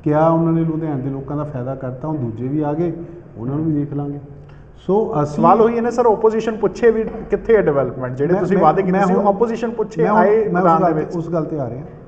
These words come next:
Speaker 1: ਹੁਣ ਜਿਹੜਾ ਇਹਨਾਂ ਨੂੰ ਟਾਈਮ ਦੇਣਾ ਸੀ, ਅਸੀਂ ਦੇ ਦਿੱਤਾ।
Speaker 2: ਜੀ।
Speaker 1: Now ਇਹ ਕੁਐਸਚਨ ਵੀ ਤਿਆਰ ਨੇ,
Speaker 2: ਹੂੰ।
Speaker 1: ਇਹ ਹੈਜ਼ਿਟੇਸ਼ਨਾਂ ਵੀ ਤਿਆਰ ਨੇ, ਇਹਨਾਂ ਦਾ ਘਰਾਵ ਦੀ ਵੀ ਤਿਆਰੀ ਹੈ।
Speaker 2: ਹੂੰ।
Speaker 1: ਸਿਰਫ ਕੀ ਹੁੰਦਾ ਹੈ, ਜਿਹੜੇ like minded people ਹੈ, ਬੁੱਧੀਜੀਵੀ ਲੋਕ ਹੈ,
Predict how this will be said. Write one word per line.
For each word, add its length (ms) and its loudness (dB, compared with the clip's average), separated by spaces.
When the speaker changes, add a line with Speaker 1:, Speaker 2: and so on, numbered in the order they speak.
Speaker 1:
ਹੁਣ 160 0
ਜਿਹੜਾ 240 -2
ਇਹਨਾਂ 160 -4
ਨੂੰ 120 -2
ਟਾਈਮ 260 -2
ਦੇਣਾ 280 -4
ਸੀ, 100 -4
ਅਸੀਂ 180 -6
ਦੇ 80 -4
ਦਿੱਤਾ। 480 -8
Speaker 2:
ਜੀ। 180 -8
Speaker 1:
Now 360 -2
ਇਹ 240 2
ਕੁਐਸਚਨ 420 -4
ਵੀ 160 -2
ਤਿਆਰ 380 -2
ਨੇ, 180 -2
Speaker 2:
ਹੂੰ। 260 -6
Speaker 1:
ਇਹ 140 2
ਹੈਜ਼ਿਟੇਸ਼ਨਾਂ 580 -2
ਵੀ 100 -2
ਤਿਆਰ 320 -2
ਨੇ, 200 -2
ਇਹਨਾਂ 280 0
ਦਾ 260 -4
ਘਰਾਵ 280 -2
ਦੀ 60 -6
ਵੀ 120 -2
ਤਿਆਰੀ 460 -2
ਹੈ। 40 -6
Speaker 2:
ਹੂੰ। 120 -6
Speaker 1:
ਸਿਰਫ 200 -2
ਕੀ 120 -4
ਹੁੰਦਾ 260 -6
ਹੈ, 200 -12
ਜਿਹੜੇ 360 -4
like 380 0
minded 220 2
people 420 -6
ਹੈ, 140 -8
ਬੁੱਧੀਜੀਵੀ 580 -2
ਲੋਕ 260 -4
ਹੈ, 120 -10